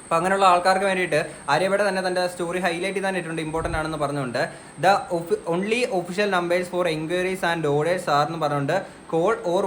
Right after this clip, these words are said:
WhatsApp എന്ന് പറഞ്ഞുകൊണ്ട് ഈ നമ്പേഴ്സ് കൊടുത്തിട്ടുണ്ട്. അപ്പം മറ്റേ ഞാൻ ആ ഒരു സ്ക്രീൻഷോട്ട് വെച്ചില്ല, അതിനകത്ത് ആ ഒരു പേജിലുള്ള നമ്പർ എന്ന് വെച്ചാൽ കോൾ അങ്ങോട്ട് അൺഅവൈലബിൾ ആണ്, ഇങ്ങനൊരു ന-, നമ്പർ നിലവിലില്ല എന്നുള്ളതാണ് പറഞ്ഞത്. അതായത് WhatsApp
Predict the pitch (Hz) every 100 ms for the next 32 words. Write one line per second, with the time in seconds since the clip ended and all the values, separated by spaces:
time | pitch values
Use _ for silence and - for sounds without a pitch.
0 | 160 151 156 196 190 185 160 151 170 190
1 | 180 170 180 185 175 165 151 120 - -
2 | - 180 185 180 233 226 220 214 160 185
3 | 202 202 208 208 190 185 190 180 139 131
4 | 123 156 180 196 208 180 196 202 190 185
5 | 196 190 185 165 175 180 185 175 165 -
6 | 170 190 220 185 185 190 196 151 151 156
7 | 175 180 190 180 170 160 175 180 156 151
8 | 156 151 180 165 151 180 170 170 185 170
9 | 170 165 143 127 123 147 175 - - -
10 | 151 165 196 233